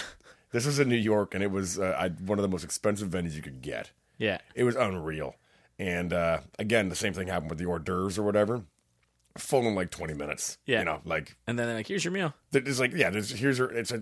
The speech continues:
Speaker 1: it's a whole hamster I'm trying to eat or whatever." Done. And then, uh, sit down at dinner, and, like, literally it was like, uh, there's probably, like, eight courses that I completely ignored and just didn't even touch my plate.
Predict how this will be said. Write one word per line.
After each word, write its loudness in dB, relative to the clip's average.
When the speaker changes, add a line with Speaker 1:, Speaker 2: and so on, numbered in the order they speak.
Speaker 1:
it's -8
a 0
whole 0
hamster -2
I'm -6
trying -4
to -8
eat -10
or -8
whatever." -6
Done. -2
And -4
then, -2
uh, -2
sit 2
down 6
at -2
dinner, 2
and, -4
like, 0
literally 4
it 2
was 0
like, 0
uh, 2
there's -2
probably, 4
like, 2
eight -2
courses -4
that 0
I 0
completely -6
ignored -4
and -6
just -6
didn't -2
even -4
touch -4
my -6
plate. -10